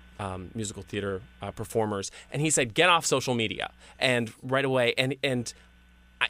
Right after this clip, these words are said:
I instantly thought of you and how you masterfully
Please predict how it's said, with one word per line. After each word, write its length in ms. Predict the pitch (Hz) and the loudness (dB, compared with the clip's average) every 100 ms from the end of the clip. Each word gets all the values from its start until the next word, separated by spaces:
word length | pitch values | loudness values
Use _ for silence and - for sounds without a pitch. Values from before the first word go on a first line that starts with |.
| - | 0
I 100 | 156 | -2
instantly 440 | 156 185 202 233 233 | 0 0 2 2 2
thought 240 | 185 156 | 2 2
of 140 | 135 | 0
you 420 | 120 147 123 101 - - | -2 0 0 -2 -6 -6
and 100 | 120 | -4
how 320 | - 135 127 - - | -2 0 -2 -6 -18
you 360 | 139 139 131 127 - - | -8 -4 -4 -6 -14 -12
masterfully 920 | 127 135 143 170 - 208 143 117 101 | -4 2 4 2 0 -4 -2 -2 -2